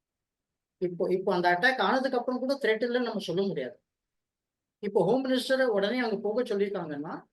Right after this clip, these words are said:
threat is always there. So அந்த அட்டாக் இருக்குன்னு தெரிஞ்சதால த்ரெட், அஹ், அந்த மூவ்மெண்ட்டை கேன்சல் பண்ணாங்கன்னு என்னைக்குமே நம்ம இன்டர்பிரட் பண்ணக்கூடாது,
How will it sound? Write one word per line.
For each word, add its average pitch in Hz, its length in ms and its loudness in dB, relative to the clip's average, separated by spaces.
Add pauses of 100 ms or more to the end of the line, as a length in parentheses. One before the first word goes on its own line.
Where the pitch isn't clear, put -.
(260)
threat 269 220 -2
is 311 140 0
always 240 380 -2
there. 170 240 0 (1080)
So 269 160 -2
அந்த 196 420 -2
அட்டாக் 262 560 -2 (220)
இருக்குன்னு 269 560 0 (100)
தெரிஞ்சதால 226 640 2 (580)
த்ரெட், 226 300 2 (200)
அஹ், 180 240 0
அந்த 180 200 2 (180)
மூவ்மெண்ட்டை 240 480 4
கேன்சல் 226 380 0
பண்ணாங்கன்னு 214 400 0
என்னைக்குமே 214 280 0
நம்ம 208 180 2
இன்டர்பிரட் 190 360 -4
பண்ணக்கூடாது, 190 440 -2